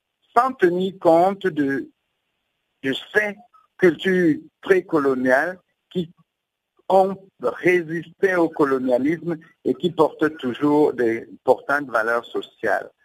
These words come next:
Donc, on n'a pas venu, donc c'est une sorte de perpétuation du colonialisme et en tant que tel,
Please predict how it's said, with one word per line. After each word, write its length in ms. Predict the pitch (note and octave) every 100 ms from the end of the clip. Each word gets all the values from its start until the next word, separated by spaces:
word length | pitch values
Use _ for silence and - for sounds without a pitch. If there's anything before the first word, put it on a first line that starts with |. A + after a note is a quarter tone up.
| _ _ _ _
Donc, 320 | C#3 B2+ - B2
on 100 | C#3+
n'a 160 | D3 C#3
pas 260 | C#3+ C3+
venu, 320 | A#2 A2+ D#3 D#3+
donc 280 | A#2 D#3 C3 -
c'est 100 | D3+
une 100 | G3
sorte 320 | F#3+ F3+ E3+
de 120 | D3
perpétuation 800 | - D#3 D#3 C#3 - B2 - D#3
du 120 | C3
colonialisme 760 | - C3 B2 A2 G#2+ A#2+ A#2 A2+
et 80 | A2+
en 80 | G#2
tant 160 | C#3+ D#3
que 100 | C3+ -
tel, 200 | A#2+ A#2+